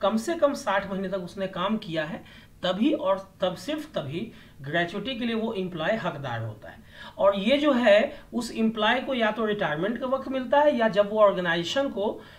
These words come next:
अ, छोड़ता है तब मिलता है। इसके लिए जो नियम है वो है Payment of Gratuity Act उन्नीस सौ बहत्तर। ये साफ बताता है कि इस, उसी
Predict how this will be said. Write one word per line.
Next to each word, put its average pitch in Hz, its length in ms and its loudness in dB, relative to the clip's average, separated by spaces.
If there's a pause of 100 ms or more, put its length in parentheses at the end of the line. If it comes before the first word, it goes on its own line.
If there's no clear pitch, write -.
(180)
अ, 175 200 -4
छोड़ता 202 500 -2
है 262 140 0 (100)
तब 185 140 4
मिलता 120 320 -6
है। - 180 -14 (520)
इसके 254 280 -2
लिए 294 160 4
जो 294 140 2
नियम 233 380 4
है 208 280 4
वो 240 240 0
है 175 440 0
Payment 254 340 0
of 233 180 -2
Gratuity 196 480 2 (120)
Act 185 300 -6 (360)
उन्नीस 175 280 -4
सौ 269 80 2
बहत्तर। 113 640 -6 (760)
ये 208 100 -2
साफ 220 440 2
बताता 208 420 -2
है 147 280 -2
कि 220 260 -8 (140)
इस, 175 280 -10
उसी 190 300 -2